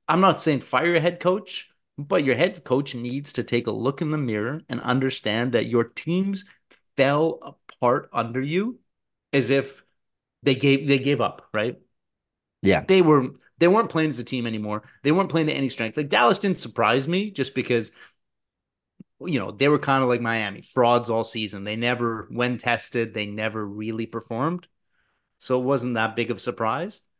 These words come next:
Speaker 1: Philly, on the other hand, we'll get into that, but that was a historic loss for Dallas.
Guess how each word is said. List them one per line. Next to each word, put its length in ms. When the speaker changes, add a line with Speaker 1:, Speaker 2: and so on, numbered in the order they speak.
Speaker 1:
Philly, 500
on 140
the 100
other 160
hand, 400
we'll 140
get 140
into 220
that, 340
but 200
that 120
was 140
a 40
historic 440
loss 220
for 100
Dallas. 420